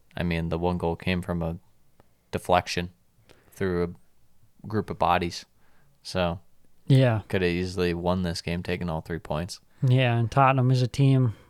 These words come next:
Speaker 2: the shape that they play can easily drop back and be really sound defensively.
Speaker 1: Yes. So Liverpool, drop points.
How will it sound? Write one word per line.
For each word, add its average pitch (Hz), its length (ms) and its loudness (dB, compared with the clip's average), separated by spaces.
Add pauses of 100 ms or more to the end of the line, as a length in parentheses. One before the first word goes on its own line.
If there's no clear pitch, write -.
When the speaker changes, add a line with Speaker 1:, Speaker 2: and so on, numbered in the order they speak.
(140)
Speaker 2:
the 127 220 0
shape 151 320 2
that 143 160 4
they 135 120 4
play 139 560 2
can 120 280 0 (800)
easily 123 540 0 (240)
drop 110 320 -2
back 113 380 -2
and 113 160 -4 (640)
be 117 140 0
really 117 260 -2
sound 113 360 -2
defensively. 120 640 -4
Speaker 1:
Yes. 92 320 -2 (420)
So - 120 -4
Liverpool, 117 720 4 (120)
drop 117 420 8 (320)
points. 110 600 4